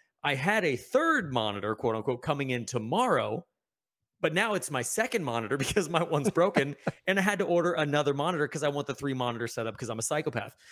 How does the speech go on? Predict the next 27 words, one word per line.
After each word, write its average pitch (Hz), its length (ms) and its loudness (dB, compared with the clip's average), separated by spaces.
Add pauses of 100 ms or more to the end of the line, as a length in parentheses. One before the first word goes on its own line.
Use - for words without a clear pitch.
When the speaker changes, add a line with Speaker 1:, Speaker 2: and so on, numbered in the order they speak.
(120)
Speaker 1:
So 196 180 0
it's 190 160 2
like 185 240 0 (800)
all 202 420 4
this 175 220 -2
stuff, - 560 -8 (400)
all 170 200 2
this 165 200 -2
stuff. - 400 -8
The 131 100 -4
reason 190 300 -2
I 165 80 -2
say 139 220 -2
that 117 180 -4
is 110 100 -8
because 110 440 -4 (340)
the 131 100 0
second 151 460 -2
you 151 100 -4
get 131 240 -4
paid 120 380 -4
from 117 180 -4
streaming, 101 540 -8 (440)
whether 113 260 2
it's 104 160 -4
a 104 80 0
donation, 113 680 -6